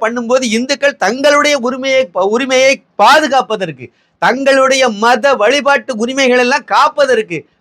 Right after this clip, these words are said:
ஒன்னு ஒருங்கிணையும்ல, ஒருங்கிணைஞ்சு அவங்களும் ஒரு கட்சியை தேர்வு செய்யணும்ல. அப்படிப்பட்ட ஒரு தேர்வாக பாஜக தான் இருக்கு அப்படிங்கிறத நம்பும்போது அவங்க அதை செய்ய தானே செய்வாங்க. செய்யும்போது ஏன் வந்து,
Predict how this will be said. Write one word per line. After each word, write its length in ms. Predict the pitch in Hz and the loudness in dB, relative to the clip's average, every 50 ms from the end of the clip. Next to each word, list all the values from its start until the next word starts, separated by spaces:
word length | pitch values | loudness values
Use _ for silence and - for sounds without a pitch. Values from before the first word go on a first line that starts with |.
| _ _ | _ _
ஒன்னு 220 | 147 175 220 233 214 185 202 | -6 -6 -4 -4 -4 0 2
ஒருங்கிணையும்ல, 600 | 226 269 285 269 262 247 240 226 208 202 202 208 226 233 226 - _ _ - | 2 2 2 0 0 0 0 -2 -2 -4 -4 -4 -4 -4 -4 -8 _ _ -2
ஒருங்கிணைஞ்சு 580 | 170 220 277 254 247 254 247 247 254 254 240 - | 0 0 0 2 2 2 2 2 0 0 0 2
அவங்களும் 500 | 269 214 208 226 247 240 262 277 254 247 | 2 2 2 0 0 0 -2 0 2 0
ஒரு 80 | 240 240 | 0 0
கட்சியை 360 | - 214 214 170 - 262 262 | 0 -2 -2 -2 -2 -4 -6
தேர்வு 340 | - - 220 240 254 254 254 240 - | -4 0 0 2 2 2 0 -2 -2
செய்யணும்ல. 380 | 226 226 220 208 196 202 220 247 202 180 | -2 -2 -2 -2 -4 -2 0 0 2 2
அப்படிப்பட்ட 420 | 185 175 262 277 - 254 233 254 233 | 0 -2 -4 -2 -2 0 2 2 2
ஒரு 180 | 220 220 214 | 2 2 0
தேர்வாக 500 | - 214 214 240 247 233 240 233 226 180 170 170 | 0 0 0 2 2 2 0 0 0 -2 -2 0
பாஜக 400 | 180 196 240 247 240 247 233 214 | 0 0 0 0 0 -2 -2 0
தான் 340 | 233 226 226 262 262 233 | -2 0 0 0 -2 -2
இருக்கு 500 | 190 220 233 247 - 247 262 254 185 - - _ _ _ | -4 -6 -8 -8 -8 -8 -6 -6 -6 -8 -10 _ _ _
அப்படிங்கிறத 500 | 160 185 202 233 240 233 226 214 196 190 185 196 | -2 -2 0 0 2 2 2 2 2 0 0 0
நம்பும்போது 480 | 220 247 262 285 254 226 226 233 240 262 233 | -2 0 0 -2 -2 2 2 2 2 2 2
அவங்க 200 | 214 220 226 226 | 0 0 0 0
அதை 140 | 214 214 196 | 0 0 -2
செய்ய 280 | 156 - 220 233 247 226 | -4 -4 -2 0 0 0
தானே 180 | 226 214 202 | 0 -4 -6
செய்வாங்க. 480 | 170 170 180 175 165 160 165 185 196 - _ _ _ | -8 -8 -6 -4 -4 -4 -4 -6 -6 -8 _ _ _
செய்யும்போது 560 | - 202 226 254 247 233 240 233 240 220 175 | -2 -2 0 0 0 0 0 0 0 0 -2
ஏன் 180 | 202 220 240 | -2 -2 0
வந்து, 260 | 233 214 208 208 220 | -2 -4 -6 -2 -2